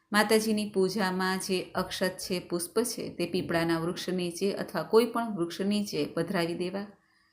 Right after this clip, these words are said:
કળશનું જળ છે તે આખા ઘરમાં છંટકાવ કરવો. શ્રીફળને માય મંદિરમાં જઈને પધરાવી શકાય છે.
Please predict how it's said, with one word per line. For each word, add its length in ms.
કળશનું 560
જળ 300
છે 260
તે 160
આખા 260
ઘરમાં 400
છંટકાવ 460
કરવો. 440
શ્રીફળને 800
માય 260
મંદિરમાં 540
જઈને 400
પધરાવી 480
શકાય 440
છે. 320